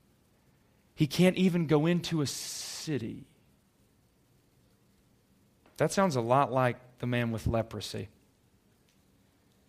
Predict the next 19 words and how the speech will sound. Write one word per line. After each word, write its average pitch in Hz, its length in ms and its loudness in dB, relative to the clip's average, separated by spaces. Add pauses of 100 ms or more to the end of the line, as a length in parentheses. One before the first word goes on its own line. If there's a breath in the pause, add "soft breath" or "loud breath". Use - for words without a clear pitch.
(200)
He 120 80 -8
can't 123 220 -2
go 113 140 -4
into 104 140 -4
a 98 60 -8
city. 165 460 0 (1300 soft breath)
He - 100 -20
can't 123 220 -4
be 127 120 -2
around 120 260 -4
people. 107 400 -10 (1500 soft breath)
Jesus 165 380 -2
Christ 123 360 -2
has 113 180 -6
traded 139 540 0
places 107 560 -6
with 107 460 -8
this 110 280 -6
leper. 107 380 -14